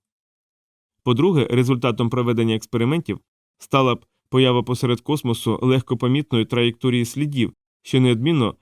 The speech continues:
викрило б справжнє призначення меркуріанської бази. Насправді,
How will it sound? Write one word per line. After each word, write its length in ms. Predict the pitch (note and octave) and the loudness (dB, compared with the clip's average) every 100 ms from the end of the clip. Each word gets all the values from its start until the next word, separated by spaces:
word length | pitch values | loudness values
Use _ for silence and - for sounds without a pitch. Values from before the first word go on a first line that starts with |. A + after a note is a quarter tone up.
| _ G#2+ | _ -2
викрило 400 | D3 B2+ A#2+ G#2+ | -2 0 0 0
б 80 | |
справжнє 460 | A2 C3 B2+ A#2 A#2+ | -2 -2 -2 0 -2
призначення 600 | A#2+ A2+ C#3+ C#3+ A#2+ A2 | -2 -2 -2 0 0 0
меркуріанської 760 | B2+ B2 C#3+ B2+ A2+ A2 B2+ A#2+ | 0 -2 -2 -2 -2 -4 -4 -4
бази. 380 | F#2+ D#2 - - _ _ _ - | -4 -8 -14 -20 _ _ _ -2
Насправді, 600 | A#2+ - C#3+ A#2+ A#2 | -2 2 0 0 -2